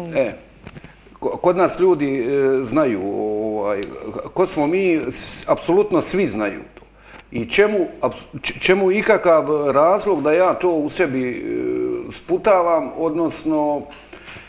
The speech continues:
ja sam, e, bio u instituciji ko što je vojska, recimo.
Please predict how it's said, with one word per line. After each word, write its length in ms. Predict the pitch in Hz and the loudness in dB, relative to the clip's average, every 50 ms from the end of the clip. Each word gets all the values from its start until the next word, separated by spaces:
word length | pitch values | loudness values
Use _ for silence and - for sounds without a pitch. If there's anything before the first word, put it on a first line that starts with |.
| - - - _ - - - | -20 -20 -20 _ -20 -6 2
ja 120 | 151 175 | 2 2
sam, 160 | - - 196 | 4 4 2
e, 40 | 185 160 180 180 180 180 175 170 175 170 | 2 4 4 4 4 2 2 2 0 -2
bio 280 | 151 165 156 196 196 185 | -2 -2 2 2 4 4
u 280 | 170 160 160 156 156 156 | 4 2 0 0 0 -2
instituciji 560 | 135 - - 135 - 156 180 180 - 180 151 | -2 -2 -8 -4 0 2 2 2 2 -2 -2
ko 100 | - 156 | -2 -4
što 160 | - - 156 | -2 0 0
je 60 | 135 | 0
vojska, 440 | 127 123 123 120 123 117 - - 120 | 2 2 2 0 0 -2 -4 -8 -10
recimo. 340 | - - - - - - - | -10 -10 -14 -18 -20 -20 -20